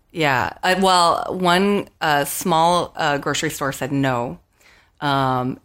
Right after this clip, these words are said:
and I assured them, you know, "We won't be proselytizing. And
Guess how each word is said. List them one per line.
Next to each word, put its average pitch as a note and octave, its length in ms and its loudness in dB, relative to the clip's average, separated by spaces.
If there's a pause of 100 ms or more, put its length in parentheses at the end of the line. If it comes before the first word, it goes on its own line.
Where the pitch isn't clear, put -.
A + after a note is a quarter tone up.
and C3+ 640 0
I C3 100 -4
assured F3 380 -2
them, D3+ 480 0
you D3+ 100 -4
know, C3 180 0
"We C#3 120 -2
won't E3 160 -2
be F#3+ 280 -2
proselytizing. F#3 1040 -4
And D3 140 -2